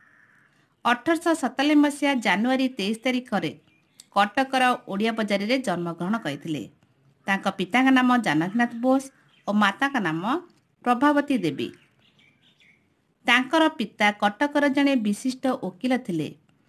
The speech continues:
ପ୍ରଭାବତୀ ଓ ଜାନକୀନାଥ ବୋଷଙ୍କର ସମୁଦାୟ ଚଉଦଟି ସନ୍ତାନ ମଧ୍ୟରୁ ସୁଭାଷ ଚନ୍ଦ୍ର ବୋଷ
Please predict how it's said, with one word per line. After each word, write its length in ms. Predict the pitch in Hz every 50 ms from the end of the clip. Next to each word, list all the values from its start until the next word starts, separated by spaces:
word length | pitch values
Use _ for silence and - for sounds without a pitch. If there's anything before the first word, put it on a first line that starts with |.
| _ _ _ _ _ _ -
ପ୍ରଭାବତୀ 540 | 214 208 226 262 277 294 277 294 294 285 285 294 302 294 - _ _ - -
ଓ 20 |
ଜାନକୀନାଥ 640 | 196 202 233 214 202 240 269 285 285 294 285 285 285 262
ବୋଷଙ୍କର 500 | 208 202 202 202 - 208 190 175 185 180 185 190 - -
ସମୁଦାୟ 460 | - 214 240 262 285 240 214 175 143 - - _ _ _ _ _ _ _ _ _ _ _ _ -
ଚଉଦଟି 480 | - 226 240 269 277 294 285 285 285 277
ସନ୍ତାନ 380 | 269 - 247 202 190 190 233 247
ମଧ୍ୟରୁ 440 | 269 262 269 247 262 240 196 165 151 - - _ _ _ _ _ _ _ _ _
ସୁଭାଷ 280 | - - 220 220 277 311 294
ଚନ୍ଦ୍ର 220 | 302 285 269 262 262
ବୋଷ 280 | 233 247 254 254 254